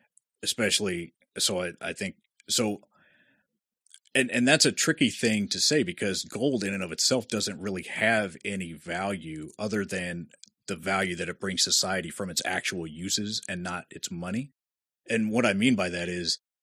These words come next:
is that if you took, l-, let's say there was zero inflation and you bought twenty dollars worth of gold and twenty dollars, and you just had twenty dollars in the bank. Theoretically, today, your, your money in the bank would be worth more because you've made interest on it, whereas the gold just sits there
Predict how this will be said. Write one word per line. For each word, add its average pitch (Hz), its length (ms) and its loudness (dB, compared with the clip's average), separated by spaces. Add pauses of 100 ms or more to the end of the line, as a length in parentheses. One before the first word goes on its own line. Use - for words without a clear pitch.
is 98 220 0
that 101 180 2
if - 160 -4
you 113 140 2
took, 156 320 2 (840)
l-, - 80 -4 (100)
let's 131 180 4
say 151 160 10
there 110 180 6
was 95 260 0
zero 117 380 4
inflation 76 640 -8
and 98 120 -2
you 101 80 0
bought 98 260 0
twenty 120 280 2
dollars 95 320 0
worth 95 160 -6
of 85 80 -8
gold 85 500 -2 (640)
and 98 160 0
twenty 110 260 2
dollars, 90 520 -2
and 113 120 0
you 101 60 0
just 95 160 0
had 101 160 0
twenty 92 240 -6
dollars 82 320 -4
in 78 60 -14
the - 60 -14
bank. 78 400 -14 (520)
Theoretically, 104 680 4
today, 90 600 0
your, 87 280 -8 (260)
your 95 200 -6
money 101 300 4
in 87 100 0
the 82 60 -8
bank 117 420 2
would 87 160 -4
be 90 140 -4
worth 87 260 -6
more 101 320 2
because 90 320 -4
you've 90 120 -6
made 87 300 -4
interest 117 360 2
on 80 160 -6
it, 80 100 -8
whereas 92 360 -2
the 82 200 -8
gold 110 360 2
just 85 280 8
sits - 240 2
there 78 320 -6